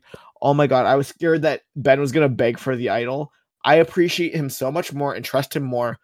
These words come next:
because he didn't want the idol." Immediately jump cut to Adam and Denise talking, and villainous music,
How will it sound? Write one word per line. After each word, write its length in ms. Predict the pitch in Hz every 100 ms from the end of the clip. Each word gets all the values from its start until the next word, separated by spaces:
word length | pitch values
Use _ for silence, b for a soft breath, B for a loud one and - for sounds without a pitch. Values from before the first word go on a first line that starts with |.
| _ _ _ _ -
because 360 | 139 - 160
he 120 | 170
didn't 420 | 135 156 170 165 147
want 240 | 156 143
the 160 | 135 135
idol." 340 | 127 98 120 _
Immediately 800 | 139 170 202 226 226 165 156 101
jump 360 | 113 165 165 -
cut 280 | 151 107 - _ _
to 280 | - 139 120 b b b b
Adam 280 | 123 151 175
and 100 | 165
Denise 320 | 151 160 156
talking, 560 | - 160 151 127 104 117 _
and 560 | 135 139 131 131 131 120 _ _ _ _ -
villainous 600 | 131 147 175 214 208 170
music, 440 | 160 147 139 -